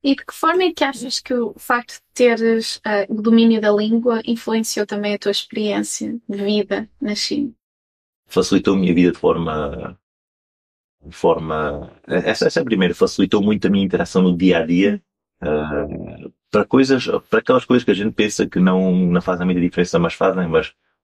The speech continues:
Speaker 2: só o simples facto de ires a uma loja e poderes perguntar por uma coisa e perceberes completamente outra pessoa, mas depois também a nível pessoal, porque obviamente dá-te a oportunidade também de conheceres muito, muitas mais pessoas, comunicar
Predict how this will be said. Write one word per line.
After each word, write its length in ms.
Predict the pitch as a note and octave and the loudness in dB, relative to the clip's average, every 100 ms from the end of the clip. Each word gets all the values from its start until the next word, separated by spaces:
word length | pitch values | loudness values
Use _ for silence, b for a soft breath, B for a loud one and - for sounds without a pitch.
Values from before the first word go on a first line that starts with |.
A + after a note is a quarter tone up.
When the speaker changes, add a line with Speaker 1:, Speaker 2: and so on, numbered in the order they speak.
| _ | _
Speaker 2:
só 160 | - | 0
o 40 | E2+ | 0
simples 260 | - E2+ | 0 -2
facto 180 | - F#2+ | -2 -2
de 60 | F#2+ | -2
ires 120 | F2 | 0
a 20 | |
uma 120 | F2+ | 2
loja 360 | F2 F2 F2+ E2 | 6 6 4 0
e 80 | D2+ | -4
poderes 340 | E2+ E2 D#2+ | 0 0 0
perguntar 500 | - - D#2 D#2 - | -6 -6 -4 -2 -4
por 100 | - | -2
uma 140 | E2 D#2 | -4 0
coisa 360 | E2+ D#2 C#2+ | 0 0 -2
e 360 | C#2+ C#2+ C#2+ C2+ | -4 -2 -4 -6
perceberes 340 | - - E2+ | -10 -4 -4
completamente 520 | - - D2+ D2+ D2+ D#2+ | -4 -2 -2 -2 -2 -2
outra 180 | - D#2 | 0 -2
pessoa, 440 | - - G2+ G#2+ _ b b b _ | 0 0 0 -4 _ b b b _
mas 160 | - F3+ | -2 0
depois 180 | - - | -2 0
também 240 | F#2+ F#2 | 0 2
a 20 | |
nível 260 | G2+ F#2 F2+ | 2 0 -2
pessoal, 440 | - F#2+ F#2 G#2+ | 0 0 0 -2
porque 200 | - - | -6 -6
obviamente 400 | D#2+ E2 E2+ - | -2 0 -2 -2
dá-te 260 | D#2+ D#2+ E2 | -2 0 2
a 140 | D#2+ | 2
oportunidade 300 | E2 E2 D#2+ | 2 -2 -2
também 160 | E2 D#2+ | -2 -6
de 60 | - | -6
conheceres 380 | D#2 - E2+ | -10 -2 -2
muito, 400 | D2 E2 - - D2 - - | -2 -6 -8 -8 -6 -6 -6
muitas 260 | D#2+ - D2 | -10 -10 -8
mais 140 | D2+ | -8
pessoas, 380 | - - D#2+ D2+ | -8 -2 -2 -2
comunicar 520 | - D2+ C#2 D2 D2 | -10 -12 -4 0 0